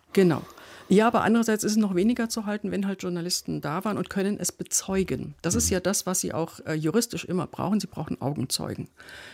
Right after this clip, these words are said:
Speaker 1: Deswegen werden auch Leute befragt, die dort, ähm, überlebt haben, was sie gesehen haben und was sie bezeugen können. Dann muss die Glaubhaftigkeit der Zeugen überprüft werden. Nichtsdestotrotz wird es wahrscheinlich so sein, dass man, ähm,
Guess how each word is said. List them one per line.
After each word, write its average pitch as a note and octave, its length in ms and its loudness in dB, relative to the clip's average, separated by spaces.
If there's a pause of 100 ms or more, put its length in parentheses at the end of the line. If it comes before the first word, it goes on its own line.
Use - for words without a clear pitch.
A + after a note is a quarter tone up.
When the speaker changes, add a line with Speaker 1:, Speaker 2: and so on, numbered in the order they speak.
Speaker 1:
Deswegen F3+ 380 4
werden F3 200 2
auch - 140 -2
Leute E3 300 4
befragt, F#3+ 600 -2
die E3 100 0
dort, D#3 480 0
ähm, D#3 180 0
überlebt C#3+ 600 -2
haben, G#3 360 0
was D3+ 240 2
sie C#3+ 140 0
gesehen F#3 480 0
haben F3 420 0 (300)
und D#3+ 160 2
was D#3+ 140 2
sie E3+ 100 4
bezeugen D3 500 0
können. C3+ 200 -4
Dann E3+ 160 4
muss G3 140 2
die - 120 -2
Glaubhaftigkeit F#3 920 -2
der F3+ 100 -2
Zeugen E3 320 -4
überprüft E3+ 600 -4
werden. E3+ 280 -2 (440)
Nichtsdestotrotz F#3+ 1040 2
wird - 400 -6
es - 180 -4
wahrscheinlich E3+ 540 0
so F3+ 160 2
sein, E3+ 340 2
dass E3 220 0
man, D#3 300 0 (840)
ähm, D#3 300 4